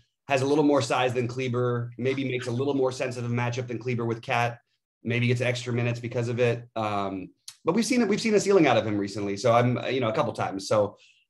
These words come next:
I, I'm open to the idea of Powell, but mostly it's gonna be the, the main guys. And, and by the way, I'm open to the idea of Kleber too, just, uh, while we don't have value.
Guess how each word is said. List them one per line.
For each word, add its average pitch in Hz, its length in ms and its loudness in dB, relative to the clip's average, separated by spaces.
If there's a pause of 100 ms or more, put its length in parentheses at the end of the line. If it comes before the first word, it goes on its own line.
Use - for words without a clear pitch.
I, - 160 -10
I'm 202 140 4
open 196 320 6
to 170 100 0
the 147 120 4
idea 127 360 2
of 117 140 -2
Powell, 117 320 0
but 110 160 -4
mostly 156 320 -2
it's 127 140 -2
gonna 127 180 -2
be 113 320 -4
the, 104 460 -2
the 110 80 -6
main 110 240 -2
guys. 104 240 0
And, 165 320 0
and 214 180 0
by 208 80 4
the 208 60 2
way, 180 60 8
I'm 175 60 6
open 190 200 0
to 165 40 -4
the 160 100 0
idea 143 260 0
of 120 100 -6
Kleber 123 300 -4
too, 110 260 0
just, 107 260 -6
uh, 107 220 -2
while 113 160 4
we 113 80 2
don't 110 140 2
have 98 160 -4
value. 104 320 0